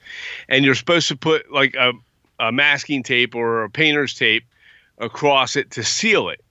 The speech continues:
Now, what I should have done was I should have put the tape on and then put a P V, well, you know, like a white glue, um, sealant and let it dry at its,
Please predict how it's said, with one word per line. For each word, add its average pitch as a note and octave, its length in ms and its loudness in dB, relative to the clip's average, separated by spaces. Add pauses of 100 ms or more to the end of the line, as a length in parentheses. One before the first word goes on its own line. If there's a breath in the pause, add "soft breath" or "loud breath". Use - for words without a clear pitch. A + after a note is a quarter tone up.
Now, A#2+ 200 2
what D3 160 2
I C3 120 4
should F#3+ 260 0
have D3+ 100 -2
done A#2+ 380 -2 (420 soft breath)
was B2 540 2
I A#2+ 160 2
should D3+ 260 2
have C3 300 2 (640 soft breath)
put E3 160 -2
the E3 100 -4
tape E3+ 340 2
on C#3 420 4
and C3+ 220 2
then C3 220 2
put D3+ 340 0 (360 soft breath)
a A2 80 -8
P D#3+ 220 2
V, C#3 540 4 (180)
well, B2+ 300 2
you B2 60 0
know, A2 280 2
like B2 100 -2
a A#2+ 80 6
white C#3+ 320 2
glue, A#2+ 640 2 (500 soft breath)
um, A2 540 0 (100)
sealant D3+ 680 0
and B2+ 160 0
let C3+ 160 2
it C3 100 0
dry A#2 720 2
at A#2+ 160 0
its, - 340 -8